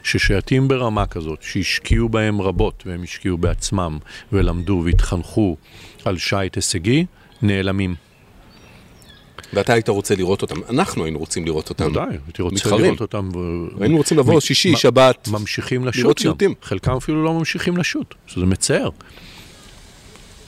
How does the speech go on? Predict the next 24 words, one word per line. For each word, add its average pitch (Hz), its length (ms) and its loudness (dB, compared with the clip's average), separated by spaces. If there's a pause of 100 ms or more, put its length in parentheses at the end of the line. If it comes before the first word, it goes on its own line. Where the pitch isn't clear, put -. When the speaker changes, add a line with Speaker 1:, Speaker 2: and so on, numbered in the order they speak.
(260)
Speaker 1:
מעט 143 460 0
מאוד 139 300 0
שייטים 135 600 0 (840)
הישגיים 123 640 -2
ברמה 98 400 0
גבוהה, 87 380 -2 (880)
ממשיכים 101 540 0
להתחרות. - 600 -2
אז, - 220 -18 (360)
אה, - 140 -4
שי - 300 0 (220)
ומוטי 98 560 0
וארז 95 560 2
וזה 92 200 4
הקימו 92 280 0
איזושהי 90 280 2
קבוצה 95 460 -2
על 85 120 -2
ה-X 85 600 2
שלושים 95 440 0
וחמש, 90 720 -4
אה, 95 220 0 (400)
מדי 98 240 2
פעם, 101 260 -2